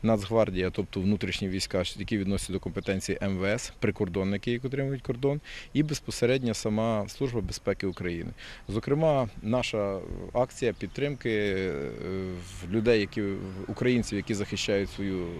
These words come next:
землю і борються з тероризмом в зоні ато, е, відносилася саме до, е, Збройних сил України.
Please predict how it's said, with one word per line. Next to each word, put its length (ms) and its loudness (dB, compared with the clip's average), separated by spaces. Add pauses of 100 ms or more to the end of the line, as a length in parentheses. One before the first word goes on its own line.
(140)
землю 380 2
і 60 0
борються 380 0
з 40 -8
тероризмом 420 -2
в 40 -4
зоні 320 2
ато, 280 0 (500)
е, 120 0
відносилася 640 2
саме 340 2
до, 360 0 (540)
е, 180 0
Збройних 480 4
сил 220 0
України. 480 -2